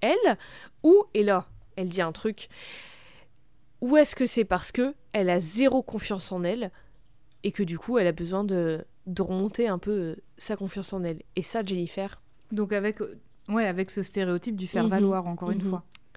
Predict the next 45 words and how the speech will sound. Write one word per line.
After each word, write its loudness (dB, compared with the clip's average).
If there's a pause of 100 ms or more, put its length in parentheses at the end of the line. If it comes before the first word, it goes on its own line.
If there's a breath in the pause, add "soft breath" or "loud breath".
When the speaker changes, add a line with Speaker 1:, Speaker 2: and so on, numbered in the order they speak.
(160)
Speaker 2:
Où 2
elle 2
va 2
enlever 4
s-, -8
Speaker 1:
La 4
seule 2
chose 0
Speaker 2:
elle 0
Speaker 1:
que 4
Speaker 2:
va 6
Speaker 1:
Needy, 4
Speaker 2:
enlever 2
Speaker 1:
elle 6
a, 6
et 2
que 0
Speaker 2:
la 0
Speaker 1:
du -4
Speaker 2:
seule, -8
Speaker 1:
coup, -6
Speaker 2:
ouais. 0
Speaker 1:
Needy, -2
elle -2
va -2
se -10
rattacher -6
à -8
Jennifer -10
en -10
mode, « -10
Ouais, -2
j'ai 0
plus -8
personne, -6
machin. » -4
Speaker 2:
Mhm. -4 (600 loud breath)
Speaker 1:
Et 2
ça, 4
Jennifer, -2 (800)
ça -6
passe -8
pas. -10 (240)
Ça -2
l'énerve. -2